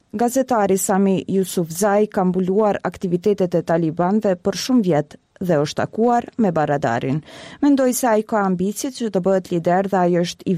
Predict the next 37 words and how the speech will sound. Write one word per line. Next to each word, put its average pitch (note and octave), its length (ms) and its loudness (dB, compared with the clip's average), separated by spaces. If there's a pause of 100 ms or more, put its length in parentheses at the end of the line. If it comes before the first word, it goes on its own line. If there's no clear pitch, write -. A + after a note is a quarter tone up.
vetmi A3 500 2
që G3 240 -2
në E3 140 2
mënyrë G3 340 0
të A3+ 80 -8
suksesshme F3+ 720 -2 (240)
arriti E3+ 320 -2
marrëveshje G3 560 2
me F#3+ 80 2
amerikanët. D#3 720 -2 (160)
Siç - 240 -4
kam C4 240 2
dëgjuar G3 560 0
nga D#3 320 2
talibanët, D#3+ 640 0 (160)
ai D#3 160 -2
po - 160 -2
ashtu - 240 -6
ka G3+ 80 2
dëshirë F#3+ 460 -2
që F3+ 100 -2
të E3+ 80 2
marrë F3 240 2
një D3+ 160 0
rol G#3 320 0
të C4 240 -2
lartë D#3 480 -2
në G#3+ 160 2
të - 240 -2
ardhmen, E3+ 360 0 (280)
tha D3+ 160 2
Yusufzai G3 760 0 (120)
për A#3 160 0
Radion D#3 320 0
Evropa D#3+ 400 0
e D#3+ 80 0
Lirë. D3 300 -2